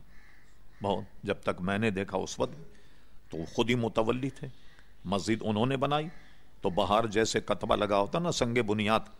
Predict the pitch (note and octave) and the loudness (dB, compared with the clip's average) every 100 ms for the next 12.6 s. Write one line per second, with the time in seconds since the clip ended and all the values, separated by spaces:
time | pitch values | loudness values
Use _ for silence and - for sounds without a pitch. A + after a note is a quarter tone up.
0 | - - B2 B2 A#2 G#2+ G2 G2 G2 - | -16 2 4 6 4 4 4 2 2 0
1 | G#2 - B2+ - B2 F#2 G2+ G2+ G2 G2 | -2 2 0 2 0 2 2 2 2 2
2 | F#2 F#2 F2+ G2 G2 G2 F#2 F#2+ F#2+ F#2+ | 2 4 4 2 2 2 2 0 0 0
3 | G2 F2+ F2+ F#2+ F2+ F2 E2+ F2 E2+ E2 | 0 0 -2 -2 -2 0 0 -2 -4 -6
4 | E2 D#2+ - - - - - - - - | -6 -8 -12 -12 -14 -14 -16 -16 -14 -16
5 | - - - F#2+ F2+ C3+ G#3+ - - - | -16 -16 -6 -2 2 0 0 -8 -14 -10
6 | - F#2+ G2+ G2+ G#2 G2 F#2+ F#2+ F#2 F2+ | -6 0 4 4 4 2 2 2 2 0
7 | - F2 E2+ E2+ F#2 A2+ G2+ A2 - D#3 | -2 -4 -2 0 2 2 2 0 2 0
8 | - - - G#2 G2+ - E3 - - - | 0 -4 -2 -2 0 0 0 -2 -10 -14
9 | - - - C3+ B2+ C3+ D3 D3 C3 B2 | -14 -16 -4 4 6 6 6 6 4 4
10 | C3+ B2+ A#2 A2+ A#2 G#2+ G2+ E2+ A2+ F2 | 2 2 2 4 4 4 2 2 0 2
11 | G#2+ G2+ G#2+ G#2+ A2 F#2+ G2+ G#2 G2 E2+ | 2 2 4 4 4 2 0 0 -2 0
12 | B2 G#2+ G#2+ - A2 A2 | 0 0 -2 -2 -2 -2